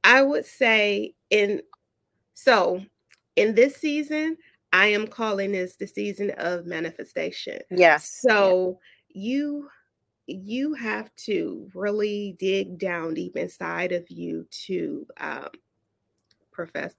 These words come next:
Speaker 1: what you want and
Speaker 2: Yeah.
Speaker 1: to put it out there into the universe so that you
Speaker 2: Yeah.
Speaker 1: can do it.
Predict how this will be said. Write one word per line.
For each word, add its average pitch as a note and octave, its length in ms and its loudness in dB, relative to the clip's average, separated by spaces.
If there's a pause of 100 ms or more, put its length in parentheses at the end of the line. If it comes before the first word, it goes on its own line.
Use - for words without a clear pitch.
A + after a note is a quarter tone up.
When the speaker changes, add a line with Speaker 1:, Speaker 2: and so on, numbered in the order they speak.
Speaker 1:
what G3 240 -6
you A3 120 -6
want G#3+ 560 -6 (320)
and F#3 200 0
Speaker 2:
Yeah. - 140 -6
Speaker 1:
to F3 140 0 (180)
put G3+ 140 0
it E3 200 -2
out F3 280 -2
there E3 220 -2
into E3+ 280 -6
the F3+ 60 -4
universe F3 560 -4
so E3+ 220 -2
that E3 300 -4
you E3+ 340 -10
Speaker 2:
Yeah. - 80 -12
Speaker 1:
can D#3 200 -6
do - 260 -2
it. - 180 -8